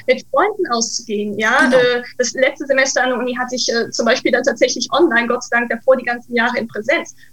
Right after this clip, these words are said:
Speaker 1: Und einfach diesen, diesen Schock tatsächlich
Speaker 2: Ja.
Speaker 1: auch,
Speaker 2: Ja.
Speaker 1: äh, dass dieses soziale Bedürfnis, das, was einem nicht bewusst ist, wenn man es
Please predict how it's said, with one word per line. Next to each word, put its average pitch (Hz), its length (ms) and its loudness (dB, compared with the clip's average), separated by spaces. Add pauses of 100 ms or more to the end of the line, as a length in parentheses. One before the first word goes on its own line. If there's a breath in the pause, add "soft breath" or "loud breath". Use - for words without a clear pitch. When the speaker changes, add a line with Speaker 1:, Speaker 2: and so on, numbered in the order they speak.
(120)
Speaker 1:
Und 240 80 -4
einfach 226 300 -4
diesen, 233 440 -2
diesen 214 400 -8
Schock - 480 -2
tatsächlich 233 680 -4
Speaker 2:
Ja. - 80 -4
Speaker 1:
auch, 101 140 -2 (440)
Speaker 2:
Ja. 214 100 4
Speaker 1:
äh, 240 200 2
dass 254 220 0
dieses 233 320 -6
soziale 247 580 0
Bedürfnis, 285 720 -2
das, 226 220 -8
was 269 160 -4
einem 262 280 -2
nicht - 280 -2
bewusst 285 520 0
ist, 392 180 -2
wenn 302 140 2
man 320 140 0
es - 140 -4